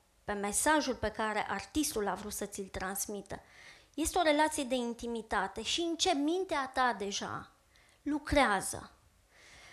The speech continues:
Te poți bucura de ceea ce vezi în imagine, te poți,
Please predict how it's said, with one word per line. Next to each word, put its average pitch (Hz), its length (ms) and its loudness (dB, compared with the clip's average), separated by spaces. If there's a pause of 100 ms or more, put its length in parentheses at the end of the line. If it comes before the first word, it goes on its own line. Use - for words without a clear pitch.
(240)
Te 311 100 6
poți 349 340 4
bucura 311 640 2 (420)
de 262 180 0
ceea 254 240 0
ce 233 180 -4 (160)
vezi 320 280 4
în 427 240 2
imagine, 220 800 -2 (760)
te 262 120 8
poți, - 540 4